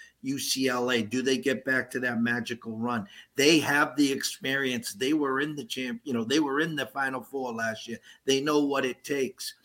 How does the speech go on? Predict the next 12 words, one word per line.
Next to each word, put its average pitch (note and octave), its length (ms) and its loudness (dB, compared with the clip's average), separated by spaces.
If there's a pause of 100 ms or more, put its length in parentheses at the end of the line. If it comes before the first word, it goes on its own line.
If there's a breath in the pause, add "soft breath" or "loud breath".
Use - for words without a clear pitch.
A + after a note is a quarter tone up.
(280 soft breath)
I C3+ 140 4
love D3 400 6
this C3+ 260 0
U B2+ 200 0
S A#2+ 160 0
C A#2+ 220 -4
team. A2+ 340 0
I B2 120 0
love C3 380 2
where C3 160 -2
they're A#2+ 160 0
sitting. D#3+ 500 -2